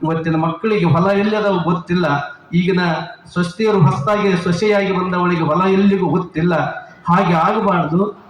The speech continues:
ನಮ್ಮ ಬದುಕು ರೈತರ ಬದುಕು ಆಗಬೇಕು. ರೈತರ ಬದುಕು ಅದು ಶ್ರೀಮಂತರ ಬದುಕು ಅನ್ನಂತ ಮಾತನ್ನ ಹೇಳುತ್ತಾ, ಇವತ್ತು, ಆ,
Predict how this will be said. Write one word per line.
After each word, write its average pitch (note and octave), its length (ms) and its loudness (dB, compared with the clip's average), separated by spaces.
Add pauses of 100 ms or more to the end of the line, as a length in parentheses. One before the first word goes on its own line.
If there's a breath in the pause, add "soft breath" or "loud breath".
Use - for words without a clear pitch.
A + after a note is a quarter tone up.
(160)
ನಮ್ಮ D3+ 260 0
ಬದುಕು D3+ 560 0
ರೈತರ E3+ 380 0
ಬದುಕು F3 380 0
ಆಗಬೇಕು. E3 680 0 (260)
ರೈತರ F3+ 460 0
ಬದುಕು E3+ 560 0
ಅದು C#3+ 220 0
ಶ್ರೀಮಂತರ F3 560 0
ಬದುಕು C#3+ 540 0 (260)
ಅನ್ನಂತ D#3 360 0 (460)
ಮಾತನ್ನ E3 480 0 (460)
ಹೇಳುತ್ತಾ, D3+ 400 -2 (520)
ಇವತ್ತು, E3 680 0 (1700)
ಆ, D#3+ 80 -2